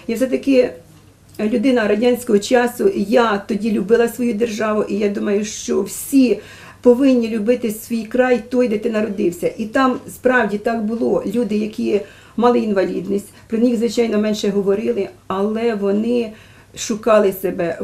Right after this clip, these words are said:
вони показували себе. Тобто вони могли закінчити вуз і по направленню йшли і працювали, так як усі люди здорові.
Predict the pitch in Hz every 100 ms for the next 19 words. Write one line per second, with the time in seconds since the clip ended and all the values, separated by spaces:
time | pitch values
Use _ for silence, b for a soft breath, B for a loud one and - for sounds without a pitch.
0 | 196 220 262 262 226 226 247 240 208 175
1 | 180 185 175 175 - 214 240 254 254 247
2 | 240 247 202 233 226 214 208 214 208 240
3 | 254 - B B 208 214 202 196 240 240
4 | 220 196 185 214 214 196 180 196 226 233
5 | 220 175 185 175 196 202 196 - 180 190
6 | 175 156 156